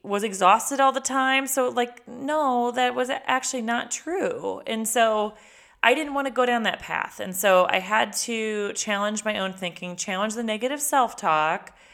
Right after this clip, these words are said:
that, "Oh, you can't handle all of this. What's wrong with you? Other women can handle all this. Look at so-and-so. They do it with a smile on their face." And so I had to, to tackle that, but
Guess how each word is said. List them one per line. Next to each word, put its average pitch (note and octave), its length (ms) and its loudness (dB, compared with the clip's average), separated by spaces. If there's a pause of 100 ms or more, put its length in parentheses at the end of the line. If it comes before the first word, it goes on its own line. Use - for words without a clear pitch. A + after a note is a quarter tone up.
(260)
that, F#3+ 360 4
"Oh, G#3+ 180 0
you F#3+ 180 -8
can't G3+ 280 -10
handle F#3+ 340 -6
all D#3 200 -4
of D#3 140 -8
this. - 560 -8 (140)
What's A#3 200 -6
wrong G3 220 0
with A4 180 -4
you? F2 380 -8 (120)
Other G3+ 240 4
women D4 280 0
can A3 140 -4
handle E3+ 240 -2
all D#3 160 2
this. D#3+ 260 0
Look B3 120 -2
at C4+ 120 -2
so-and-so. B3 560 0
They G#3 160 2
do G#3+ 240 -2
it F#3 160 2
with F3+ 240 -2
a G#3 60 -10
smile B3+ 420 0
on F3 140 -2
their C3 160 -8
face." - 560 -8 (580)
And G#3+ 160 -2
so A#3+ 80 6
I A3 100 10
had A3+ 340 8
to, A#3+ 220 2
to A3 180 -6
tackle A3+ 340 4
that, D3+ 240 -4
but E3+ 160 -6